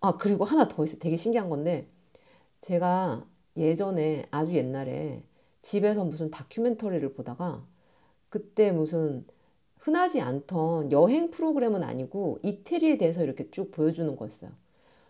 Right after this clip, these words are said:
근데 거기 나오는 이제 배경 화면에 나오는 남자들이 정말 잘생겼더라고요. 그 저는 또 약간 소도시 출신이라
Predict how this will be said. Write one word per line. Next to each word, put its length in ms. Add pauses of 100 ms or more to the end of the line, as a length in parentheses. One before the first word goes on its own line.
(160)
근데 340
거기 260
나오는 420
이제 180
배경 400
화면에 320
나오는 360
남자들이 840 (400)
정말 420
잘생겼더라고요. 1080 (680)
그 120
저는 340
또 320
약간 240
소도시 480
출신이라 920